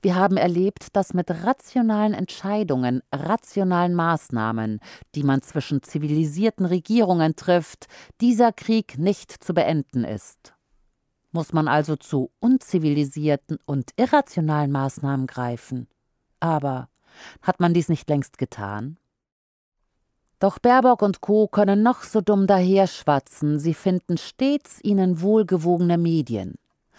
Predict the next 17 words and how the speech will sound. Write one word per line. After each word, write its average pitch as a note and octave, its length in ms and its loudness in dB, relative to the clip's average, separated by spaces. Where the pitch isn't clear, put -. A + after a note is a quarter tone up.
Renate D#3+ 440 2
Dillmann G3 440 4
resümiert F3 540 0
am D#3+ 120 0
fünften F3+ 440 -2
Juni F3+ 340 0
zweitausenddreiundzwanzig: D#3 1500 -2
"Mit - 200 -2
ihrer G3+ 260 2
parteilichen F#3+ 960 0
und - 200 -6
moralisierenden F#3+ 880 2
Berichterstattung F#3 1120 -2
tun C#4+ 340 2
JournalistInnen G3 1300 0
alles C4 340 0
dafür, G#3 640 2